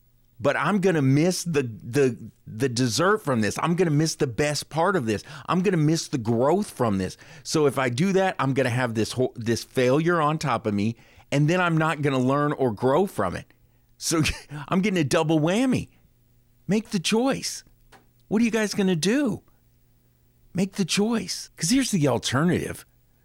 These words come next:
Do we really want an easy, unchallenged life? Is that what you want? Is that what I want? No, it's not. I don't want that. Because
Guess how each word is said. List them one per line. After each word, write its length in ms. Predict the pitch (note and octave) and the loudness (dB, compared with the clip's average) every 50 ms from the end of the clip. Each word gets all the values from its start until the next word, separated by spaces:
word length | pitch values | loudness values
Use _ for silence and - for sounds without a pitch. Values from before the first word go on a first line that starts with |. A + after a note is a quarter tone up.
| _ - G#2+ | _ -8 -2
Do 100 | E3 F#3+ | 0 2
we 180 | F#3 A#3+ B3 | 2 4 2
really 420 | A3+ E3+ D#3 D#3+ E3 F3 G3+ G#3+ F#3 | 2 4 2 2 4 4 4 4 4
want 340 | D3+ D3 D3+ D#3 D#3 - | 4 2 2 2 0 0
an 160 | C3+ A2+ G#2 - _ _ - | 0 0 0 -2 _ _ -6
easy, 600 | C#3 C#3+ D3 D#3 F3+ E3 - G3 G#3 G#3+ A3 A3 _ _ _ _ _ _ - | -2 0 2 2 2 2 2 2 2 2 2 0 _ _ _ _ _ _ -4
unchallenged 920 | B2+ C#3+ D3+ D#3+ D#3 - - - C3+ C3 C3+ C#3+ D3+ D3+ C3+ A2 - - | -2 0 2 2 2 2 0 0 0 0 0 2 2 2 2 0 0 -2
life? 580 | F#2+ G2 F#2+ F2+ F#2 A2 D3+ G3+ A#3 - - - _ _ _ _ _ _ | -2 0 0 0 0 0 -2 -2 -4 -6 -10 -20 _ _ _ _ _ _
Is 140 | - C3 C3 | -4 -2 0
that 120 | G3+ A3 B3+ | 2 2 2
what 120 | C#4 A#3+ | 2 2
you 120 | A3 G#3+ | 2 2
want? 380 | F#3 D3 C#3 C3+ D3+ B3 F4 G#4 _ _ _ _ _ _ _ _ _ _ _ _ - | 2 2 2 2 2 0 -2 -6 _ _ _ _ _ _ _ _ _ _ _ _ -8
Is 140 | - - B2+ | -4 -2 0
that 160 | G#3 G#3+ G#3 | 0 0 2
what 140 | G3+ F3+ B2 | 2 0 0
I 160 | G2+ A2 C3 | 0 0 0
want? 320 | E3+ A3 D4+ F4 F#4+ F#4 - _ _ _ _ _ _ _ _ _ _ _ _ _ _ _ _ _ _ _ _ - | 0 2 0 0 -2 -4 -10 _ _ _ _ _ _ _ _ _ _ _ _ _ _ _ _ _ _ _ _ -2
No, 540 | C#3+ F3+ A#3 D#4 F4+ E4 B3+ F#3+ - - - _ _ | 0 0 2 2 2 2 2 2 0 -2 -6 _ _
it's 280 | - C#3+ C#3 - - - | -2 -2 0 0 0 0
not. 340 | F#3 G3+ A#3+ C#4+ C4+ - - - | 0 0 2 0 0 -2 -2 -2
I 120 | C3 D#3+ | -2 -2
don't 440 | F3 D#3 C#3 G3 G3 G#3 A#3 B3 - | -2 0 0 0 2 2 2 0 0
want 320 | E3+ D#3 B2+ G#2 F2 - - | 0 0 0 0 -2 -4 -4
that. 300 | A2+ F#2 D2+ C#2 - _ _ _ _ _ _ _ _ _ _ _ _ _ _ _ _ _ _ _ _ _ _ - | -2 -2 -2 -6 -10 _ _ _ _ _ _ _ _ _ _ _ _ _ _ _ _ _ _ _ _ _ _ -6
Because 580 | B2 D#3 E3 C3+ - F3 E3+ D#3+ C3 - - - | -4 -4 -2 0 0 0 2 2 0 -2 -6 -12